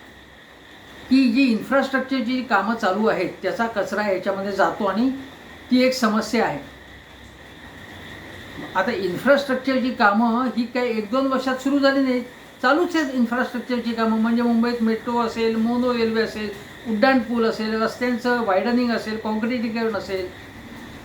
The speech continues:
आणि तो जर कचरा जातो आहे तर नालेसफाईची कामं झाली नाही ठीक, त्या, त्याचं काय? त्याबद्दल हे प्रवक्ते, हे जे एकनाथ शिंदे गटात जे काँग्रेसमधनं गेलेले प्रवक्ते आहेत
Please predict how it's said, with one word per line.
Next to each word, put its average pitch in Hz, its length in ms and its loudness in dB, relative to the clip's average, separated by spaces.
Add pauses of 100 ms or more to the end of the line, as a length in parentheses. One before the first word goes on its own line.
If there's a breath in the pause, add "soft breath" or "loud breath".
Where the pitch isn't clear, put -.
(120)
आणि 214 180 4 (120)
तो 247 160 6
जर 277 100 4
कचरा 233 420 0
जातो 202 340 -2
आहे 175 360 -2
तर 240 40 -4
नालेसफाईची 220 760 0
कामं 226 340 0
झाली 185 340 0
नाही 240 160 0
ठीक, 226 280 0 (720)
त्या, 202 120 6
त्याचं 208 400 2
काय? 240 280 0 (560)
त्याबद्दल 254 460 4
हे 214 160 2
प्रवक्ते, 247 840 0 (720)
हे 220 180 2
जे 247 140 0
एकनाथ 247 380 2
शिंदे 226 320 2
गटात 214 360 -2
जे 226 100 -4
काँग्रेसमधनं 226 760 0
गेलेले 220 240 2
प्रवक्ते 196 500 -2
आहेत 165 260 0